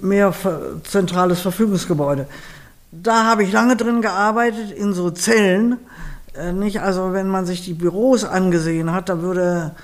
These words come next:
viele Kollegen später aus Anhang gesagt, da würde ich ja nie gehen gehen. Und da saß dann noch der Assistent. Und wenn zwei Leute in die Sprechstunde waren, dann musst du schon gucken, dass du Fenster und Tür aufmachst, dass überhaupt noch was. Also ich glaube, das Herzstück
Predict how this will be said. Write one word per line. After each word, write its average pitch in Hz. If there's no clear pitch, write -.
viele 214
Kollegen 202
später 190
aus 180
Anhang 185
gesagt, 170
da 156
würde 160
ich 147
ja 156
nie 202
gehen 156
gehen. 151
Und 160
da 175
saß 180
dann 190
noch 175
der 175
Assistent. 214
Und 185
wenn 185
zwei 196
Leute 214
in 202
die 180
Sprechstunde 208
waren, 196
dann 196
musst 196
du 190
schon 190
gucken, 202
dass 175
du 185
Fenster 196
und 180
Tür 208
aufmachst, 156
dass 156
überhaupt 160
noch 156
was. 151
Also 214
ich -
glaube, 240
das 214
Herzstück 233